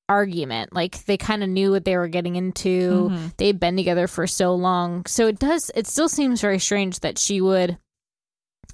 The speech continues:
Speaker 1: up and leave. Um, but maybe because she had been divorced twice before, she's thinking, "Well, <laughs> I don't wanna get another divorce. So,
Speaker 2: Right.
Speaker 1: like, I just need some time to think."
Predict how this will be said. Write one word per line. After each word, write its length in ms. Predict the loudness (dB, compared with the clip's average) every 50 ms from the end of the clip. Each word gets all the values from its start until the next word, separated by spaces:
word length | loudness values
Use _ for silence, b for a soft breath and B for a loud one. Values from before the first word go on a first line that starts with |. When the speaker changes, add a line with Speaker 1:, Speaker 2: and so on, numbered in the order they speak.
| _ -2
Speaker 1:
up 180 | -2 0 2
and 180 | 0 0 0 0
leave. 560 | 0 0 0 0 0 0 -2 -2 -4 -6 -12 B B B B B B B B B B B B
Um, 520 | 0 2 4 4 6 4 4 2 2 0 0
but 140 | 0 2 4
maybe 320 | 4 4 4 4 2 2
because 280 | 0 0 0 0 0 0 0
she 160 | 0 0 0
had 200 | 0 0 0 2
been 460 | 2 2 2 2 2 2 0 -2 -4 _ _ _
divorced 400 | 0 2 4 4 4 2 2 -2
twice 300 | -2 -2 -2 -2 -2 -4
before, 840 | -6 -8 -6 0 4 6 6 6 6 6 4 4 4 2 0 -4 -8 _ _ _ _ _ _ _ _ _ _ _ -10
she's 340 | -6 -2 0 0 0 0 0
thinking, 720 | 0 0 0 0 0 0 0 0 0 0 -2 -4 -4 -6 B B B B B B B
"Well, 460 | 2 4 4 4 4 4 4 2 2 0
<laughs> 920 | -2 -2 -2 0 0 0 0 -4 -10 -18 -16 -16 -14 -14 -16 -12 -6 -2
I 100 | 0 2
don't 100 | 2 2
wanna 160 | 2 2 2
get 140 | 2 2 2
another 280 | 2 2 4 2 2
divorce. 920 | 0 2 2 4 4 4 4 4 2 2 0 -2 -4 -4 -4 -4 -6 -8 -12 _
So, 200 | -6 -2 2 2
Speaker 2:
Right. 240 | 4 4 4 4 2
Speaker 1:
like, 180 | 2 0 0 0 -4 -6 -8 -10 -8 -6 -2
I 140 | -2 -2 0
just 180 | 0 0 0
need 140 | 0 0 0
some 140 | -2 -4 -4
time 260 | -2 -2 -2 -2 -2
to 80 | -4 -8
think." 480 | -6 -6 -6 -6 -6 -8 -12 -14 -16